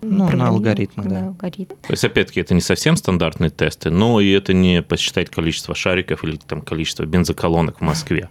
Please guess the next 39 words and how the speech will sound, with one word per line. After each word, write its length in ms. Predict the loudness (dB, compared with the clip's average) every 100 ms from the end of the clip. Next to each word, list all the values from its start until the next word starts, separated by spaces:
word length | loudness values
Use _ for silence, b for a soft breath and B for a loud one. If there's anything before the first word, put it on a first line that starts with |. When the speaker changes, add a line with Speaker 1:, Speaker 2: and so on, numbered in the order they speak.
| B
Speaker 1:
<laughs> 80 | 0
Speaker 3:
Да, 300 | 2 2 -2
говорят, 520 | 0 2 2 0 0
раньше 340 | 0 0 0
были 420 | -2 2 4 4
подобного 520 | 2 0 0 0 0 0
рода 220 | 0 0
задачи, 480 | 0 0 -2 -2 -2
но 120 | -2
в 60 |
какой-то 320 | -2 -2 0 2
момент 280 | 0 0
перестали 500 | 0 -2 -2 -2 0
их 120 | 0 0
давать, 320 | -2 -2 -4
а 100 | -2
может, 220 | -2 -2
их 120 | -4
и 40 | -2
не 100 | -2
было 160 | -4
никогда. 400 | -6 -6 -8 -8 -14 B -6
Speaker 2:
Жень, 300 | 0 2 4
но 100 | 2
тебя 300 | 2 -2 0
Google 280 | 0 0 0
тоже 280 | 0 2 2
сам 340 | 2 0 2
нашёл, 340 | -2 0 -2 2
или 220 | 2 4
ты 200 | 4 4
его 160 | 4 4
нашёл? 420 | 4 2 0 -2 -2
Speaker 3:
А, 360 | 0 2 2 0
и 80 | 0
то, 140 | 4 4
и 60 |
другое. 580 | 4 4 2 2 -2 -6
А, 500 | -8 -2 0 0 0